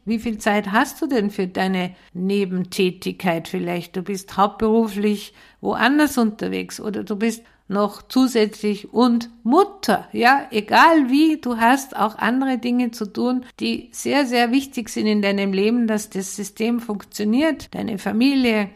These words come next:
du selber genug Zeit hast. Also die ganze Lebenszeit nur mit den Hin und Her irgendwo ein bisschen was zu lernen und wieder einen Kurs zu machen, mach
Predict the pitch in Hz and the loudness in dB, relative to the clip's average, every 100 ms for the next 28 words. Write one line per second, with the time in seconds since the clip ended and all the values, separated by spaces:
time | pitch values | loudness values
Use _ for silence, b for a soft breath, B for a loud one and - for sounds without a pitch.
0 | b - 214 233 233 254 220 214 214 220 | b -6 -4 0 0 0 -2 -2 0 0
1 | 214 - 202 196 190 175 - - 202 185 | -2 -2 0 0 -4 -6 -8 -6 -4 -4
2 | 185 175 B - 190 190 233 294 - 208 | -4 -6 B -10 -6 0 0 0 -2 0
3 | 190 240 320 330 269 247 233 240 262 262 | 2 2 0 0 0 0 2 2 4 2
4 | 226 226 226 226 240 262 254 208 202 226 | 0 -2 0 2 2 2 2 0 0 2
5 | 247 - 247 262 262 233 233 240 214 208 | 0 0 -2 0 2 2 2 2 2 0
6 | 226 233 220 208 208 208 - 196 208 233 | -2 -2 -2 0 -2 -4 -8 -6 -2 -2
7 | 254 233 226 202 190 254 277 247 247 233 | 0 -2 -2 -2 0 0 2 2 2 0
8 | 233 247 240 - 214 214 220 214 208 B | 0 -2 -2 -6 -2 -2 -2 -4 -6 B
9 | - 190 208 262 | -8 0 0 0